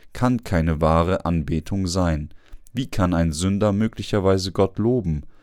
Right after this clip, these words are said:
Ein Sünder kann Gott niemals Ehre geben, und er akzeptiert nichts von solch einer Person. Heutzutage haben sich Lobpreisdienste in der ganzen Welt verbreitet. Allerdings können nur diejenigen,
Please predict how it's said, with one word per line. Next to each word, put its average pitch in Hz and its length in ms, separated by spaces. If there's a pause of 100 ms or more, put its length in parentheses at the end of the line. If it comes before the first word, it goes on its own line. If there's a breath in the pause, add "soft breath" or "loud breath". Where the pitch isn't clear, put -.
(180 soft breath)
Ein 101 200
Sünder 104 320
kann 104 320
Gott 110 320
niemals 95 640
Ehre 90 340
geben, 82 460 (340 soft breath)
und 127 280
er 85 240
akzeptiert - 600
nichts 110 380
von 85 180
solch 82 460
einer 80 220
Person. 85 600 (560 soft breath)
Heutzutage 90 720
haben 92 300
sich 92 280
Lobpreisdienste 107 1000
in 101 260
der 95 120
ganzen 113 540
Welt 98 200
verbreitet. 82 760 (400 soft breath)
Allerdings 101 560
können 107 320
nur 131 160
diejenigen, 85 800